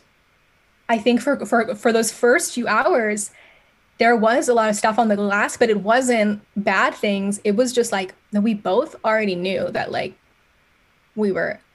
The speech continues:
that, like, this was it, and that we were going to, like, spend our lives together. Like, it was just so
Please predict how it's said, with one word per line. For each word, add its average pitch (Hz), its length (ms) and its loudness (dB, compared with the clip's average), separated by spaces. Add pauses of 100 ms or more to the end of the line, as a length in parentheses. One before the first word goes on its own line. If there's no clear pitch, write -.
(440)
that, 208 180 0
like, 185 180 -2
this 190 200 -4
was 175 160 -6
it, - 260 -6
and 202 160 0
that 180 100 -2
we 180 140 0
were 160 160 -4
going 214 280 -8
to, - 100 -12
like, - 200 -10
spend - 380 -8
our - 300 -10
lives - 420 -8
together. 131 320 -8
Like, - 160 -6
it 202 100 0
was 202 200 -2
just 208 180 -4
so 247 720 0